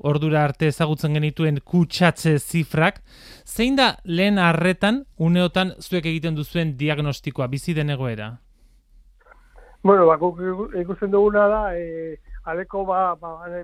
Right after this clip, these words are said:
Speaker 2: ba, lan agertu dala, eh, lan berria. Guk, eh, ba, normalan daukagun, eh, lanari, orain gainditu, gainditu egindako Omikron honekin, ba, dagozan gixoakaz,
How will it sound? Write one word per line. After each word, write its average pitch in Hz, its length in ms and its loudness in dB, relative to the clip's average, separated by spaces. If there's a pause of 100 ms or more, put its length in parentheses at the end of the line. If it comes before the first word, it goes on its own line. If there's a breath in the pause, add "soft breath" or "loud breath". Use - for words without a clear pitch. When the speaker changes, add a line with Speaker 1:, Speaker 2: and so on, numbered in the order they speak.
(100)
Speaker 2:
ba, 175 180 -8
lan 190 160 -6
agertu 180 400 -10
dala, 220 240 -6 (140)
eh, 165 260 -12
lan 180 160 -8
berria. 190 460 -4 (580)
Guk, 170 240 -10
eh, 180 240 2
ba, 175 160 2
normalan 175 960 2
daukagun, 196 560 0
eh, 190 240 -2
lanari, 190 600 -2 (100)
orain 180 320 -6
gainditu, 180 460 -2 (100)
gainditu 175 400 -4
egindako 180 540 0 (180)
Omikron 185 480 0
honekin, 190 400 0
ba, 175 400 4
dagozan 185 560 -2
gixoakaz, 190 640 0